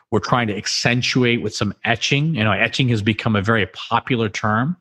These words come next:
We're trying to accentuate shadow lines. So it really gives a very feminine, but yet athletic look. So the artistry of what we do in,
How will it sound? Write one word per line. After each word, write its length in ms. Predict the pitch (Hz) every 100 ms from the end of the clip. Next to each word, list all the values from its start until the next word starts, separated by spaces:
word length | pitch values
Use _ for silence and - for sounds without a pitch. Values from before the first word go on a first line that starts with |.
| _ _ _ _
We're 120 | 110
trying 520 | 104 - 123 120 127 123
to 100 | 123
accentuate 640 | - - 113 - 113 101
shadow 460 | - - 101 113
lines. 560 | 123 123 123 127 131 - _ _ -
So 180 | -
it 80 | 104
really 360 | 143 165 165 131
gives 400 | 104 139 127 107
a 40 |
very 280 | 98 113 98
feminine, 720 | - - 127 123 117 110 95
but 160 | 104 98
yet 200 | 117 113
athletic 500 | 101 - 117 98 107
look. 380 | 104 92 127 - _ _ _ _ _
So 140 | - 110
the 140 | 113
artistry 500 | 127 151 156 - 131
of 80 | 98
what 140 | 104
we 100 | 101
do 140 | 104
in, 60 | 98